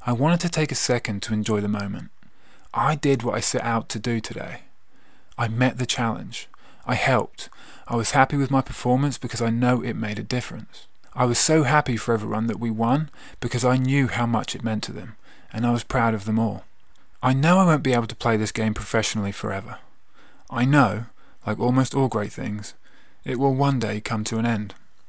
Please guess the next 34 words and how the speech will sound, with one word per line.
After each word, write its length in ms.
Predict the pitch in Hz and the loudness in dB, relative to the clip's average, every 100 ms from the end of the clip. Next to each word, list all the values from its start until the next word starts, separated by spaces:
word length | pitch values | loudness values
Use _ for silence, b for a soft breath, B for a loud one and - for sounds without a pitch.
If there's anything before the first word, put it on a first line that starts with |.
| - | -8
But 100 | - | 0
when 160 | 139 165 | 4 4
that 180 | 175 - | 2 2
time 240 | 151 143 | 2 2
comes, 500 | 127 113 104 104 - - - b b b b - | 2 0 -2 -4 -10 -14 -16 b b b b 2
I 140 | 139 | 2
want 260 | 151 156 143 | 4 0 0
to 80 | 135 | 0
know 320 | 117 104 104 | 0 0 0
what 240 | 107 113 - | 0 0 4
only 440 | 131 135 135 - | 4 4 0 0
I 200 | 117 110 | 2 2
can 240 | 107 110 | 2 -2
know, 280 | 104 98 98 - - - - b b b b - | -2 -2 -6 -10 -16 -16 -16 b b b b -6
that 100 | 104 | -4
I 80 | |
did 200 | 123 135 | 0 0
my 140 | 127 123 | 0 0
best. 520 | 135 117 - - - - - - - - - - - 131 | 2 0 -2 -10 -12 -14 -16 -16 -16 -16 -16 -16 -6 -2
I 40 | |
want 320 | 127 151 175 - | 2 4 4 2
to 100 | 139 | 2
know 220 | 139 120 | 4 4
that 100 | 107 | 4
I 100 | 117 | 0
appreciated 640 | 117 - 143 - 120 107 | 0 0 2 2 0 -2
the 100 | 120 | -2
few 300 | - - 139 | -2 2 4
rewards 480 | 143 123 127 120 101 | 4 4 4 4 2
created 400 | - 120 117 104 | 2 4 4 2
by 140 | 107 | 0
my 160 | 107 104 | 0 2
many 440 | 107 113 113 110 | 4 4 4 2
efforts. 580 | 110 107 - - - - | 0 -2 -6 -12 -12 -12